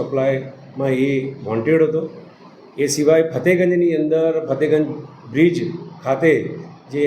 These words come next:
હેરી સિંધી છે એ પણ લિસ્ટેડ બુટલેગર છે. એ બુટલેગર સાથે પણ ફતેગંજ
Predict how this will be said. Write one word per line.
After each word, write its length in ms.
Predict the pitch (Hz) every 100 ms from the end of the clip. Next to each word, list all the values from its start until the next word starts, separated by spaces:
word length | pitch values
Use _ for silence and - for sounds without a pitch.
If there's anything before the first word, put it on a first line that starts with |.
| 120
હેરી 360 | 120 147 156 151 147 - - - - - 123 120
સિંધી 340 | 127 127 151 147
છે 100 | 156 135 131
એ 20 | 131
પણ 140 | 151 147
લિસ્ટેડ 260 | 139 160 143
બુટલેગર 380 | 131 156 147 143
છે. 80 | 165 160 170 160
એ 40 | 165 165 165 - - - - -
બુટલેગર 440 | 127 160 170 165 - -
સાથે 240 | 135 156 160
પણ 180 | 165 -
ફતેગંજ 360 | - 160 156